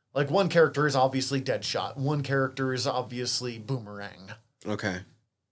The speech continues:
Speaker 1: Uh, one is so clearly Amanda Waller, it's not even funny. But it is so,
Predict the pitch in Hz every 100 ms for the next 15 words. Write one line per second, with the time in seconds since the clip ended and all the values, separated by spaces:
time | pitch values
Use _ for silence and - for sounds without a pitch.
0 | - 127 117 120 165 156 131 - 165 -
1 | - 180 170 151 139 139 135 127 120 117
2 | 117 113 131 113 110 110 - 113 - 117
3 | - _ _ _ _ _ _ _ _ -
4 | 143 147 139 139 135 - 185 190 190 185
5 | 165 139